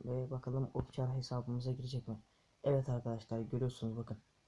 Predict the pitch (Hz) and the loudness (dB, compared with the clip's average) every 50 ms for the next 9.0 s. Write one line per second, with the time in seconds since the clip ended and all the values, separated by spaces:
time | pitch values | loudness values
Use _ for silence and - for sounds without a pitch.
0 | _ _ _ _ _ 131 131 135 139 135 135 131 - - - - 131 135 131 - | _ _ _ _ _ -2 0 4 4 4 4 4 0 -6 -4 0 0 0 0 0
1 | - 139 131 - 143 131 139 131 - 143 139 143 139 139 143 139 - 135 135 131 | 0 0 0 2 0 -2 -2 -2 -2 -2 -2 -2 -2 -2 -2 2 4 6 6 6
2 | 131 127 127 127 131 131 127 127 120 123 135 135 135 135 131 131 131 135 131 - | 6 6 6 6 6 4 4 4 4 6 6 6 6 6 4 4 4 2 2 2
3 | - 123 127 131 123 120 120 123 139 151 - - - - - - - _ _ - | 2 4 4 6 6 6 6 4 4 2 0 -10 -18 -20 -20 -20 -20 _ _ 0
4 | 135 131 131 127 123 117 - 117 117 113 - - 117 117 107 - 127 127 135 139 | 0 4 4 4 4 2 2 0 -2 -2 -2 -2 -2 -2 0 2 4 6 6 6
5 | 139 135 131 123 - - - 139 139 135 135 - - 139 131 131 123 117 - - | 6 4 2 2 0 -2 -2 -2 0 0 -2 0 2 2 4 4 2 0 -2 -10
6 | _ _ _ _ _ _ _ _ _ _ _ _ _ 151 151 151 156 147 139 131 | _ _ _ _ _ _ _ _ _ _ _ _ _ 6 6 6 8 4 4 4
7 | 135 135 143 139 - 147 - - 139 135 - 131 127 - - 131 127 127 127 135 | 4 2 2 0 -2 -4 0 2 12 12 12 12 12 6 0 0 2 2 2 2
8 | - - - 143 139 143 139 143 143 135 127 120 - - 120 123 143 151 165 | 0 0 2 2 4 4 6 4 4 4 4 2 0 0 0 2 2 0 0